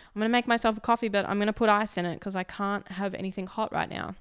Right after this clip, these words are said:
And I was like, "Oh my God, this tastes so good." Like, it just tastes different. I don't know how to explain it. And, oh,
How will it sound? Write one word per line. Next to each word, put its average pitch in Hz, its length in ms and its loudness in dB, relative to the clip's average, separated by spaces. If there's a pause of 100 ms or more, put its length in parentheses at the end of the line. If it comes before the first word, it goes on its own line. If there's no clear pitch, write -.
(580)
And 214 140 -2
I 214 40 2
was 214 100 2
like, 214 220 -2
"Oh 247 260 6
my 247 120 8
God, 226 360 6
this 233 180 2
tastes 226 440 6
so 208 440 6
good." 196 320 4
Like, 185 280 6 (440)
it 233 120 0
just 240 280 2
tastes 214 380 4 (100)
different. - 560 -2 (100)
I 202 140 0
don't 196 180 0
know 202 140 -2
how 196 120 -2
to 185 120 -2
explain 180 420 -8
it. 180 140 -8 (520)
And, 202 560 0
oh, 185 160 -10